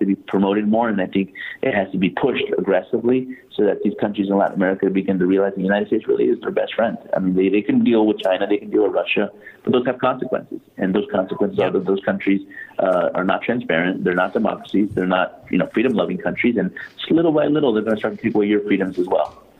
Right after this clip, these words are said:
Speaker 2: We gotta do it smart, broadly, smartly.
Speaker 1: Yeah.
Speaker 2: Um, you know, I, uh, last question,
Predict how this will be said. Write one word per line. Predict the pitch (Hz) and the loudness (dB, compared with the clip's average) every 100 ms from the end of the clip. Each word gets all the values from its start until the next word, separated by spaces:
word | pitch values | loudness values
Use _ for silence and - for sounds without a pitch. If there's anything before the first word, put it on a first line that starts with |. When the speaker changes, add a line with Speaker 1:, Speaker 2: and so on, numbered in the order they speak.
| - - - - _ | -20 -16 -16 -18 _
Speaker 2:
We | 117 | -2
gotta | 127 127 | 0 0
do | 120 127 | 0 0
it | |
smart, | 104 - 131 120 101 - - - | 0 0 0 0 -2 -8 -16 -4
broadly, | 113 113 113 117 | 0 0 0 0
smartly. | 107 - 113 110 110 110 101 | 0 -2 -2 -2 0 0 0
Speaker 1:
Yeah. | - | -4
Speaker 2:
Um, | 104 104 98 95 - - - - - - _ - | -4 -2 -2 -4 -4 -8 -10 -16 -20 -20 _ -2
you | 131 | 0
know, | 131 113 | 2 0
I, | 71 78 - - 62 69 - - | -2 -6 -4 -4 -4 -2 -4 -4
uh, | 135 | 0
last | 185 190 | 0 -2
question, | - 147 127 - 120 107 104 | -2 -2 -2 -2 -2 -2 -4